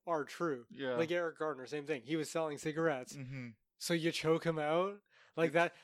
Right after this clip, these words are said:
Speaker 1: selling cigarettes is an offense that causes you, a police officer, to enforce the "I'm gonna make you unconscious" law?
Speaker 2: Yeah.
Speaker 1: Like, I don't, I don't understand
Speaker 2: It's
Speaker 1: the
Speaker 2: nonviolent. You
Speaker 1: Yeah.
Speaker 2: gotta fucking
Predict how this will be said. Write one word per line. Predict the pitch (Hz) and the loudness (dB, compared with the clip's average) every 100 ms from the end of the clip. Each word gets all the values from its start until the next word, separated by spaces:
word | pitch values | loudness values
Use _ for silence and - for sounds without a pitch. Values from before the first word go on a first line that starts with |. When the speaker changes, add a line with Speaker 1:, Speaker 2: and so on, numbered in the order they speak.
| - | -6
Speaker 1:
selling | - 185 190 | 2 4 2
cigarettes | - 175 180 190 196 | 0 -2 0 -2 -2
is | 196 165 | -2 0
an | 156 | -2
offense | 131 - 165 170 | -2 -2 -2 -2
that | - 160 - | -4 -6 -6
causes | - 156 160 160 160 | -6 0 0 -2 -14
you, | 165 170 151 - _ _ - | -14 -14 -16 -20 _ _ -10
a | 151 | -8
police | 156 170 160 | -6 -4 0
officer, | 165 147 180 | 0 -2 -6
to | 165 170 175 | -6 -6 -4
enforce | 160 - 160 160 - | -8 -4 -2 -2 -4
the | 170 165 | -8 -6
"I'm | 165 156 | -6 -2
gonna | 165 | 0
make | 156 156 | 0 -2
you | 180 170 | -4 -4
unconscious" | 156 - 139 151 156 185 185 - | -6 -8 -8 -8 -6 -6 -6 -6
law? | 165 180 202 196 | -2 -2 -2 -6
Speaker 2:
Yeah. | 147 139 123 | -4 0 2
Speaker 1:
Like, | 117 170 | 0 -2
I | 165 | -2
don't, | 175 180 | -4 -6
I | 180 | -6
don't | 165 175 | -4 -4
understand | 175 151 - 160 165 160 | -6 -8 -4 -4 -4 -6
Speaker 2:
It's | 131 | -6
Speaker 1:
the | 139 | 2
Speaker 2:
nonviolent. | 156 165 135 143 156 143 143 | 4 4 6 6 8 6 2
You | 170 | 2
Speaker 1:
Yeah. | |
Speaker 2:
gotta | 151 151 143 | 4 4 4
fucking | 156 147 151 131 | 2 2 0 -4